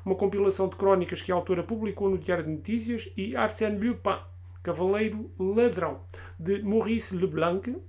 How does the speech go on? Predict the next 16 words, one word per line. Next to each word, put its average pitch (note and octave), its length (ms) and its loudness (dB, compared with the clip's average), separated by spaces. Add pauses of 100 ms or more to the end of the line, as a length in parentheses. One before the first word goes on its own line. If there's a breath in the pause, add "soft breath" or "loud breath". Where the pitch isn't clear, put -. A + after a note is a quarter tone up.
da E3+ 120 0
Porta A3 300 0
Editora. D#3+ 400 -8 (920)
Em F3 80 0
mil F3 140 4
novecentos F3+ 340 -2
e G#3 60 -4
cinco, C4+ 220 2
quando G#3+ 180 2
a G3+ 40 0
figura G3 320 2
de F#3 80 4
Arsène G3 300 2
Lupin A3 400 -2
foi F#3 180 -2
inventada, G#3+ 600 2